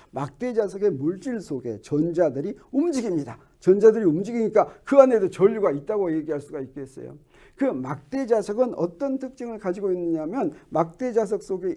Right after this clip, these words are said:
있는 전자들이 움직이는 것들이 어떤 모양으로 되냐면 다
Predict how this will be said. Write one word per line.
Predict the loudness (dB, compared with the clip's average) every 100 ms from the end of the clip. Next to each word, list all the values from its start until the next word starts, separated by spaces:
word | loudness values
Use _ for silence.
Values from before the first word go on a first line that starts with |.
| -6
있는 | -8 -4 -2 0
전자들이 | -2 0 0 0 -4
움직이는 | -4 -4 -2 -2 0 2
것들이 | 2 2 0 2 0 -2 -20 _ 2
어떤 | 2 2 2 4 4
모양으로 | 4 2 2 0
되냐면 | 0 2 2 2 -4
다 | -6